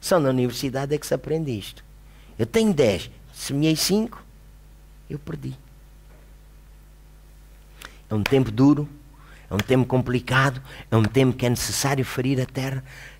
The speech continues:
Deus fez isso. Deus fez isso. Quando enviou o seu filho unigênito para ser a semente, sabe o que aconteceu? Quiseram roubar a semente, quiseram matá-lo à nascença. Ele teve que fugir.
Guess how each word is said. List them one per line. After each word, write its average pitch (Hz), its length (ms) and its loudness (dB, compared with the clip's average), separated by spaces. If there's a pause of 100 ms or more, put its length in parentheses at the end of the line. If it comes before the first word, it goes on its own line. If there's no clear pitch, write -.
(100)
Deus 143 260 2
fez 139 260 -4
isso. 87 300 -10 (1400)
Deus 120 540 2 (180)
fez 127 300 -8
isso. - 320 -12 (640)
Quando 95 260 0
enviou 123 480 2
o 131 60 -2
seu 104 260 -4
filho 135 380 -2
unigênito 110 520 -4
para 87 140 -10
ser 101 240 -4
a 90 60 -4
semente, 85 500 -8 (800)
sabe 117 280 0
o - 20 -8
que - 100 -8
aconteceu? 107 580 -4 (240)
Quiseram 120 460 -2
roubar 110 320 -6
a 110 80 -4
semente, 95 380 -6 (320)
quiseram 131 360 -2
matá-lo 113 440 -4
à 104 80 -4
nascença. 101 580 -8 (840)
Ele 123 140 0
teve 113 280 -2
que - 80 -18
fugir. 101 500 -4